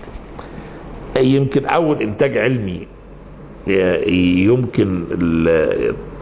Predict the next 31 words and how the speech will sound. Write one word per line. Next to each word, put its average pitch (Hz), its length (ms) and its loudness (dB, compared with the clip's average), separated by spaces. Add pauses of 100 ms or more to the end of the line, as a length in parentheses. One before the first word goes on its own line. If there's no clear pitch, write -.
يعني، 85 380 2
الاعتداد 92 580 2
به 117 180 4
في - 100 -4
كلام 104 300 2
الشيخ، - 340 -2 (280)
في، 82 320 0
من 80 120 -2
الشيخ 82 460 0
القرضاوي 131 480 2
كان 127 240 0
كتاب 131 400 2
رسالة 110 320 2
الدكتوراه 120 320 0
بتاعته، 131 460 0 (720)
كتاب 123 260 2
فقه - 280 -2
الزكاة، - 400 -4 (380)
وده 165 220 4
كتاب 120 340 0
فقه - 420 -2
تقليدي 107 600 0 (600)
ينتمي 156 520 4
للمدرسة 139 480 2
الأزهرية 120 560 4
اللي 90 120 2
هو 107 100 4
عامل 113 240 0
رسالة 113 260 0
الدكتوراه 110 380 0
فيها. 85 300 -6